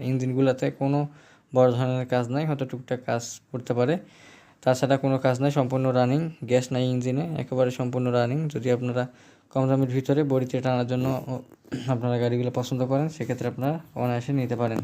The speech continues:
চালানোর জন্য। দর্শক, এই ছিল আজকের ভিডিও, দেখা হবে আপনাদের সাথে পরবর্তীতে অন্য কোনো ভিডিও নিয়ে। ততক্ষণ পর্যন্ত আপনারা আমাদের YouTube চ্যানেলের সাথেই থাকার চেষ্টা করবেন। যারা খুব কম দামের ভিতরে টনটনা ইঞ্জিন খুঁজতেছেন, আপনারা অবশ্যই অনায়াসে নিতে পারেন,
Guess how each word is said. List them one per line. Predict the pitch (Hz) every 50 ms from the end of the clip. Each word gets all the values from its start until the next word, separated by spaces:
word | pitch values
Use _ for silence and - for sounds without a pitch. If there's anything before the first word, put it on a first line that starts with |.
| 120 -
চালানোর | - 117 117 117 117 117 117 117
জন্য। | 110 113 _ -
দর্শক, | - - 160 156
এই | 147 139 131
ছিল | - - 139
আজকের | 139 131 131 - 143 131
ভিডিও, | 131 135 135 143 143
দেখা | 127 131 123 127 135
হবে | 135 127 131
আপনাদের | 127 - 131 123 123
সাথে | 123 131 123 127
পরবর্তীতে | - 127 123 120 120 123 123 - 131 127 131
অন্য | 123 120 123
কোনো | 120 127 123 123
ভিডিও | 117 131 131 135 139
নিয়ে। | 131 131 143 156
ততক্ষণ | - 127 127 127 127 143 131 123
পর্যন্ত | 131 127 123 123 123
আপনারা | 127 120 120 - 123 123 123
আমাদের | 120 120 120 120 117 120
YouTube | 123 120 120 120 123
চ্যানেলের | - 123 120 120
সাথেই | 120 - 120 117 120
থাকার | 117 123 123 120 -
চেষ্টা | - 123 - 135
করবেন। | 127 117 113 113 120 139 151 - - _ _ _ _ _ _ _ _ -
যারা | 120 123 123 123
খুব | 123 131 127 -
কম | 139 135 131 131
দামের | 135 135 135 127
ভিতরে | 127 123 127 131 127
টনটনা | 127 131 131 127 123 127 123 127 127
ইঞ্জিন | 127 127 120 123 123 120
খুঁজতেছেন, | - 123 117 - - 117 - 135 147 160 156
আপনারা | 127 107 117 120 117 117 117
অবশ্যই | 120 120 123 123 123 - 131 123
অনায়াসে | 120 120 117 117 120 117 - 123
নিতে | 120 117 - 120
পারেন, | 113 117 113 117 135